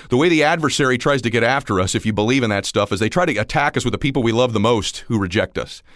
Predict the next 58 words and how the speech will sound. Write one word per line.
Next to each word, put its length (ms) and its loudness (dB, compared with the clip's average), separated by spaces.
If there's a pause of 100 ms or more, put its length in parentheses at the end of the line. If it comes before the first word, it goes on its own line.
(280)
When 120 0
I 80 2
started 280 2
in 80 0
the 40 0
business, 400 -2 (460)
I 100 2
could 160 -6
tell 100 2
you 80 2
that 80 0
my 140 2
parents 380 -2
were 100 0
not 180 0
real 140 0
sure 240 0
about 240 0
this 160 -4
thing. 320 -4
In 140 -4
fact, 260 0
many 180 0
times 300 -2
questioned 460 0
me 100 0
about 260 0
it. 80 -4
They're 140 0
some 160 -2
of 80 0
the 60 0
main 180 0
characters 460 -2
of 60 -2
my 100 0
life. 400 -4 (500)
Even 240 0
Christiana, 540 0
there 100 0
was 100 0
a 60 -2
few 220 -4
times 340 -2
in 60 -2
the 80 0
very 200 0
beginning 460 -2
where 140 -2
she 140 -4
wasn't 260 -2
so 120 -2
sure 240 -2
this 160 -2
was 140 -4
right 240 0
for 160 -2
us. 180 -2